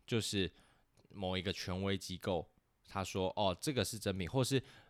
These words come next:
某一个原著画这个的画家的第一人，因为他还有，呃，在区块链上面也会有那种 time code，就是他有时间戳、时间码，所以我们可以准确的知道就是先后顺序嘛。然后他来把它 mint 上来，所以呢，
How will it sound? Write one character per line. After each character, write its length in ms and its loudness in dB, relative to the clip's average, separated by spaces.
某 180 4
一 100 4
个 180 8
原 280 6
著 400 0
画 320 6
这 100 0
个 60 4
的 140 6
画 260 4
家 400 2
的 140 2
第 200 -4
一 280 0
人， 340 0
因 140 0
为 60 2
他 120 0
还 160 4
有， 180 4
呃， 140 2
在 120 2
区 160 -2
块 200 4
链 100 2
上 180 2
面 120 2
也 80 2
会 140 2
有 100 4
那 80 0
种 100 -2
time 300 -4
code， 320 -2
就 100 -6
是 40 -2
他 140 0
有 60 2
时 280 -4
间 280 -2
戳、 280 -4
时 200 -6
间 240 -2
码， 240 -4
所 140 -6
以 20 2
我 60 0
们 80 -4
可 100 0
以 120 2
准 240 -2
确 160 0
的 120 4
知 220 -4
道 240 4
就 260 -4
是 80 -2
先 280 -4
后 200 -4
顺 300 -6
序 200 -6
嘛。 100 -10
然 100 -4
后 80 -2
他 180 2
来 140 6
把 120 0
它 100 0
mint 220 0
上 240 -2
来， 180 -4
所 180 -2
以 140 4
呢， 260 0